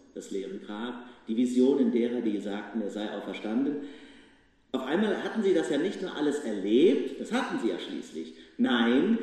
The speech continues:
jetzt haben sie es auch verstanden. Das ist ein Unterschied.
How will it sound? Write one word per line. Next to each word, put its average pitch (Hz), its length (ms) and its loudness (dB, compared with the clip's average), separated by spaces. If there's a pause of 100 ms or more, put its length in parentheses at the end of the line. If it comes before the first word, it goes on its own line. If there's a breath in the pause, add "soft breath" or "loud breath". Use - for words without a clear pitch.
(120)
jetzt 147 260 2
haben 143 160 0
sie 147 80 0
es 135 80 -2
auch 127 140 -2
verstanden. 135 720 -2
Das 147 120 -2
ist - 60 0
ein 254 100 2
Unterschied. - 440 0